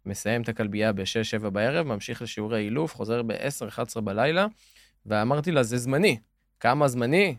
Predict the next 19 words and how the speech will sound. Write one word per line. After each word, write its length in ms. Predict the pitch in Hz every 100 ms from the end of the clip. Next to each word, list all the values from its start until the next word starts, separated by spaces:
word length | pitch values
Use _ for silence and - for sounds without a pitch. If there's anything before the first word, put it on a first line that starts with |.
| -
שנה, 400 | - 101 156 120
שנתיים, 480 | - 98 - 147 117
שלוש, 400 | - 113 151 135
חמש, 400 | - 127 160 -
לא 80 | 135
יודע, 260 | 185 139 107
אבל 220 | 104 113
זה 140 | 113 127
זמני, 400 | 120 160 240 233 - - _ _
כדי 480 | - 120 143 190 190
שאני 460 | - 143 127 131 135 -
אחווה 420 | - 135 143 143 113
כמה 320 | - 143 139
שיותר 560 | 123 113 101 - 113 95
מהר 440 | 101 107 123 98 82 _ _ _
כמות 400 | - 123 143 139
מאוד 220 | 123 120 117
גדולה 280 | 113 107
של 260 | 98 104